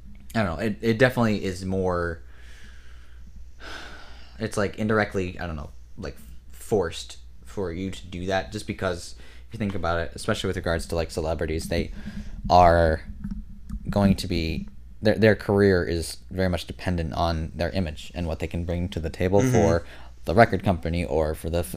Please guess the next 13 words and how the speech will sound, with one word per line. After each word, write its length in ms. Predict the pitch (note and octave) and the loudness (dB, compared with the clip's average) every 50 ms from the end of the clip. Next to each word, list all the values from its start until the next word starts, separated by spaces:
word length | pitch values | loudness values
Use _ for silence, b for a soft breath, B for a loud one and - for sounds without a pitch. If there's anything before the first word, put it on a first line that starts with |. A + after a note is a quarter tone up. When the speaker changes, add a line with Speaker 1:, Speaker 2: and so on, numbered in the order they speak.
| - - | -6 -2
Speaker 1:
production 360 | - A2 G2 F#2+ - - G2 | 2 4 4 4 4 2 -2
studio 480 | F#2 - - F2+ E2+ F2 E2 D#2+ E2 E2 B B B B | -2 -2 -2 -2 0 0 0 0 -2 -4 B B B B
Speaker 2:
Yeah. 300 | B A2 G#2+ G#2 G2 G2+ - | B 0 0 0 0 0 0
Speaker 1:
or 120 | D#2+ F2+ | 2 4
whatever. 520 | F2+ G2+ F#2+ F#2 F#2 F2 E2+ D#2+ D#2+ D#2+ - | 6 8 8 8 8 6 6 4 2 2 0
And 140 | - F2+ F2+ | 0 0 0
it's 160 | F2+ - - | 2 2 4
like, 480 | F#2 E2+ D#2 D#2+ - - - - - - - - - - - - - - - - - - - - - - - - | 6 6 6 4 0 -4 -8 -12 -14 -14 -16 -16 -16 -16 -16 -16 -16 -16 -16 -16 -16 -16 -16 -16 -16 -10 -2 2
it 260 | G2 F#2+ E2 - - - - - - - - - - - - - - | 2 2 2 0 -6 -16 -16 -16 -18 -16 -18 -18 -16 -16 -16 -16 -10
sucks 1120 | - - - - - - - - - - - F#2+ A#2 - - - - - - - - - - - - - - - - | -6 -4 -4 -4 -4 -4 -4 -4 0 4 6 6 6 6 2 -10 -12 -10 -10 -10 -10 -12 -14 -14 -16 -16 -16 -8 -2
in 80 | - C3 | 0 2
a 80 | C3+ C3+ | 4 6
way, 400 | C3+ C3 C3 C3 B2+ B2 B2 | 8 8 8 8 8 4 2